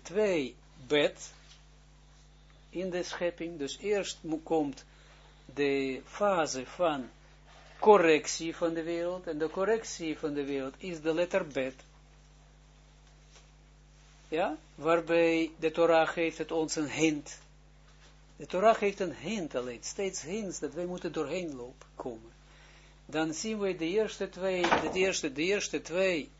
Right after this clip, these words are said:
woorden van de Torah, zien we Breshit bara, in den begin schiep.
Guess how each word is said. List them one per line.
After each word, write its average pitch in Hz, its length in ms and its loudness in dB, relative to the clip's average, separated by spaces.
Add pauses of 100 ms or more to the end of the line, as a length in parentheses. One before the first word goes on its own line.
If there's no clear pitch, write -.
(120)
woorden 143 640 4
van 180 200 0
de 190 100 -4
Torah, 131 540 2 (380)
zien 156 400 -2
we 151 280 -2
Breshit 196 560 -4
bara, 185 380 4
in 151 180 -2
den 147 160 -4
begin 196 400 -4
schiep. - 300 -8